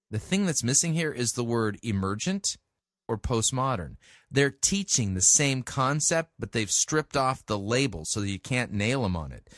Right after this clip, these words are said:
So you have to know what you're looking for. But by the way, this is not what the Bible teaches, okay? And, uh, I would provide as a counterpoint to that entire article. No, you'll notice something important there.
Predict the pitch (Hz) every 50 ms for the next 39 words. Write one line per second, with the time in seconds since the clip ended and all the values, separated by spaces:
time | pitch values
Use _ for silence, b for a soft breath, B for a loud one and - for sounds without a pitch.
0 | B B B B - 143 139 135 143 143 143 - 113 104 107 113 131 143 143 127
1 | 110 - - 104 107 127 147 147 - 107 95 - - 90 71 - - 107 123 160
2 | 202 247 233 190 156 127 117 175 - - 233 170 165 185 220 202 165 117 98 87
3 | 117 143 151 131 98 87 - - 196 180 - - - - - - _ _ _ -
4 | 85 90 90 - 101 101 104 104 - _ _ _ _ _ _ _ _ _ _ -
5 | - - - 120 123 123 113 113 104 92 85 B B B B B B B B -
6 | 175 214 240 233 196 143 156 143 113 104 107 101 104 107 113 110 92 101 90 -
7 | - - 156 156 147 127 110 - - 113 110 101 - - 110 - - 98 110 123
8 | 123 117 110 107 - - - 151 151 131 113 113 - 117 120 117 110 107 98 -
9 | 80 64 - - B B B B B B B 127 139 151 - - 139 135 123 127
10 | 131 127 120 110 - - - - - - 127 107 95 - 92 90 85 - - 123
11 | 113 - 95 82 85 82 85